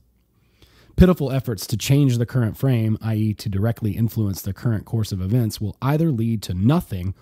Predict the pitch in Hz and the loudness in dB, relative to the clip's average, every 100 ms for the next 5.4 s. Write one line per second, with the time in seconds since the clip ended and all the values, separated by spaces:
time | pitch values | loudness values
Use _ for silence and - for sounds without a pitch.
0 | _ - 202 139 117 110 - 107 95 104 | _ 0 2 2 0 -4 -6 -2 0 -2
1 | 95 - - 90 87 - 110 85 - _ | -4 -6 -6 -8 -6 -4 -4 -4 -14 _
2 | _ _ _ _ _ _ - - - 185 | _ _ _ _ _ _ -20 -2 2 4
3 | 196 151 156 151 143 - 131 120 - 160 | 4 2 2 4 2 2 0 0 2 2
4 | 123 110 - - 131 143 - 117 107 123 | 2 0 -2 -2 0 0 2 2 2 2
5 | 120 73 82 - | 0 -2 -10 -14